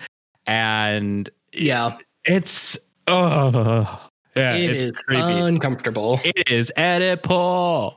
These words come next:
Speaker 2: Mm-hmm. Now we get a cold shower of a next scene, um, to cool us off from all that hot, hot content from the previous scene.
Speaker 1: Hot, hot.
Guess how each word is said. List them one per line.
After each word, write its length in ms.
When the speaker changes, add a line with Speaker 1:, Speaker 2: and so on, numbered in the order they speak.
Speaker 2:
Mm-hmm. 1160
Now 320
we 160
get 340
a 600
cold 240
shower 500
of 180
a 40
next 340
scene, 520
um, 540
to 100
cool 280
us 180
off 220
from 220
all 140
that 340
hot, 540
hot 500
content 680
from 160
the 100
previous 500
scene. 460
Speaker 1:
Hot, 100
hot. 280